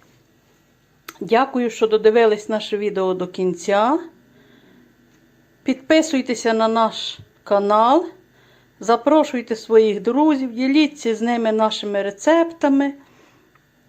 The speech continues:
Миру всім і Україні! Будьте здорові і смачного вам всім! Дякую, що були з нами. Так, я казала вам, що покажу, які мамині, які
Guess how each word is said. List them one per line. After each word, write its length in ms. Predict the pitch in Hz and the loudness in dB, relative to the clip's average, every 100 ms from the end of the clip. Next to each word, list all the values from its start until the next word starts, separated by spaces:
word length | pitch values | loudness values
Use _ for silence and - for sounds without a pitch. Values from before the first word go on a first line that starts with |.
| _ _ _ _ | _ _ _ _
Миру 280 | 269 339 302 | 2 2 0
всім 360 | - 277 269 | -2 0 0
і 120 | - 220 | 0 -4
Україні! 680 | 220 214 208 196 180 175 - _ _ _ _ _ _ _ | -2 -2 -2 -2 -2 -4 -12 _ _ _ _ _ _ _
Будьте 300 | 262 269 262 | -2 0 0
здорові 640 | 208 208 220 269 320 294 285 - _ _ _ _ _ _ _ _ _ | 2 4 6 6 4 2 -4 -10 _ _ _ _ _ _ _ _ _
і 80 | 226 | -12
смачного 680 | - 233 226 247 247 233 196 | -6 -6 -4 -2 0 0 -4
вам 260 | 196 190 - | -6 -10 -18
всім! 360 | - - 175 _ _ _ _ _ _ _ _ _ _ _ _ _ _ _ - | -16 -16 -16 _ _ _ _ _ _ _ _ _ _ _ _ _ _ _ -4
Дякую, 440 | 208 285 302 254 | 2 2 2 -4
що 160 | - 208 | -4 -4
були 260 | 214 214 | -2 -4
з 60 | 208 | -6
нами. 220 | 180 180 - _ _ _ _ _ _ _ _ _ _ _ _ - _ _ _ _ | -12 -12 -18 _ _ _ _ _ _ _ _ _ _ _ _ -20 _ _ _ _
Так, 280 | _ 220 214 | _ -10 -6
я 120 | 254 | -6
казала 420 | 262 254 240 240 233 | -4 -4 -4 -4 -4
вам, 160 | 233 | -6
що 160 | 233 - | -10 -12
покажу, 380 | 233 - 240 233 | -12 -6 -4 -4
які 260 | 226 - | -8 -10
мамині, 580 | 214 220 262 262 233 208 | -4 0 0 -2 -4 -8
які 420 | 202 196 240 240 | -10 -12 -14 -14